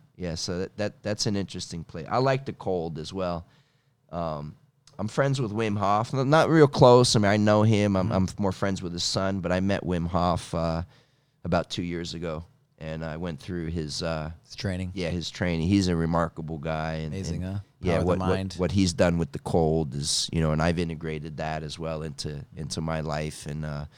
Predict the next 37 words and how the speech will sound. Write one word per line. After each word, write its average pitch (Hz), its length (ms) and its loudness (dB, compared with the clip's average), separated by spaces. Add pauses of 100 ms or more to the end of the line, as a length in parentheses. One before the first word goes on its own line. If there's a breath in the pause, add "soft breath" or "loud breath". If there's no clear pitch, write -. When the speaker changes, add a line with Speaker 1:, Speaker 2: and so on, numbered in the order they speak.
(280 soft breath)
Speaker 1:
it's - 120 -10
done 87 140 0
a 73 80 -4
lot 80 180 -2
of 78 120 -8
good 82 160 -6
for - 160 -8
me. 80 260 -6
You 82 100 -6
know, 78 80 -4
the, 78 240 -8
the 87 80 -8
deep 78 380 -10
breathing, 80 460 -8
which - 280 -8 (920)
no 85 140 -8
one 85 140 -6
invented 82 480 -8
that. 85 320 -4
You 73 60 -10
know, 82 80 -6
that's 80 240 -4
as 80 100 -6
old 78 300 -6
as 73 180 -10
man, 78 360 -8
you 78 100 -10
know, 80 80 -10
Speaker 2:
Right. 92 220 -4
Speaker 1:
it 90 80 -8
comes 69 280 -12
way 78 280 -8
from 80 200 -10
the 78 80 -6
yoga 80 320 -6
traditions, 76 540 -8
but 76 200 -10